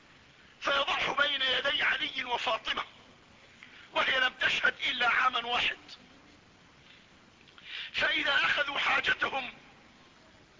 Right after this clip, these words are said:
قال: "هذا ما فاض عنكم؟" قالوا: "نعم." جعله في ذوي القربى والمساكين واليت-، واليتامى كما كان يفعل النبي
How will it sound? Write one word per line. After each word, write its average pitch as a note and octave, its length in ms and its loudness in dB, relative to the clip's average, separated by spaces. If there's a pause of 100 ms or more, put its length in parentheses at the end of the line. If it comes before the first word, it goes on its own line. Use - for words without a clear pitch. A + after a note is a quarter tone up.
(680)
قال: D4+ 240 6
"هذا C#4+ 460 4
ما B3 140 0
فاض C#4 280 0
عنكم؟" B3+ 520 -4 (560)
قالوا: C4+ 340 2
"نعم." C4+ 300 2 (640)
جعله C4 560 0
في C4 200 -4
ذوي B3+ 220 -2
القربى C4+ 420 -4
والمساكين A#3+ 960 2
واليت-، A3 480 -2
واليتامى A#3 680 2 (320)
كما A#3 320 2
كان A#3 280 2
يفعل A3+ 380 0
النبي A3+ 480 -2